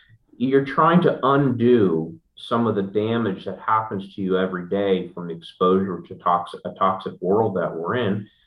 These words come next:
and it has an impact on behavior. Um, if you don't have, for example, if you don't have zinc, magnesium in your system, you're not absorbing it, how are you gonna make dopamine?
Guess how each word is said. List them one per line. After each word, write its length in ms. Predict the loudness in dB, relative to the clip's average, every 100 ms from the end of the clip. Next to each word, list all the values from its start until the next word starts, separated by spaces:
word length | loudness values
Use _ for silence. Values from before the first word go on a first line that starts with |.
| _
and 120 | -2 0
it 40 |
has 220 | 2 2
an 60 | 0
impact 360 | 0 -2 0
on 260 | -2 -4 -2
behavior. 640 | 0 2 0 -2 -6 -8 _ _ _ _ _
Um, 260 | -2 -2 -4
if 120 | 2
you 100 | 2
don't 220 | 4 0
have, 460 | 0 2 2 2 -4 _ _
for 160 | -4 -4
example, 560 | -4 -6 -4 -2 -2
if 60 | -2
you 60 |
don't 240 | -2 -2 -8 -8
have 380 | -2 0 -2 -6 -12 -8
zinc, 500 | 0 2 2 0 -6
magnesium 1040 | -4 -2 -2 -2 0 0 0 -6 -6 -8 -6
in 100 | -2
your 140 | 0 -2
system, 480 | -4 -4 -4 -6 -2
you're 120 | -2
not 120 | -2
absorbing 580 | 0 2 2 2 -2 -4
it, 160 | -10 _ _ _ _
how 100 | 2
are 80 | 2
you 120 | 4
gonna 160 | 2 2
make 300 | 2 0 0
dopamine? 560 | 0 0 -6 -8 -10